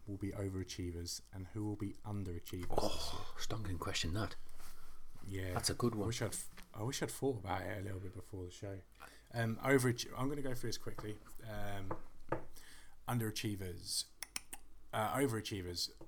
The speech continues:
Speaker 1: Chicago Bears. Matt Nagy's gonna do a job there.
Speaker 2: Really?
Speaker 1: Yeah, I do think they're gonna do a job. I think you, you might be talking about playoffs, but I do think you're looking at an eight, nine win team, um, which is, which would be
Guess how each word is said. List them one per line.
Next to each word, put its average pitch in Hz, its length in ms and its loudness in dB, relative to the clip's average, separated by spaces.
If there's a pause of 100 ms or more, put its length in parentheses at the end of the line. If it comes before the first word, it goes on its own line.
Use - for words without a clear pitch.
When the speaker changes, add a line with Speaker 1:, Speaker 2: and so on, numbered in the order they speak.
Speaker 1:
Chicago 107 420 -2
Bears. 90 360 -2 (380)
Matt 110 200 -2
Nagy's 101 260 -2
gonna 92 160 4
do 90 140 -2
a - 20 -4
job - 240 -6
there. - 160 -4 (160)
Speaker 2:
Really? 110 420 12 (720)
Speaker 1:
Yeah, 95 140 -4 (280)
I 107 40 -8
do 104 160 -4
think 101 160 -6
they're 98 120 -6
gonna 95 160 -4
do 101 80 -2
a 95 60 -2
job. 101 80 0
I 98 40 2
think 110 240 -2 (500)
you, 110 240 -2
you 117 120 0
might 120 220 4
be 110 80 -4
talking 107 260 -2
about 95 200 -6
playoffs, 98 340 -4
but 92 100 -8
I 87 80 -4
do 101 140 -4
think 98 240 -6
you're 98 80 -8
looking 98 280 -6
at 95 140 -4
an 98 140 -4
eight, 95 220 -2
nine 101 240 0
win 98 120 -4
team, 98 300 -2 (560)
um, 92 400 -2 (140)
which 113 240 0
is, 107 120 0 (680)
which 113 180 -2
would 104 140 -4
be 104 240 -2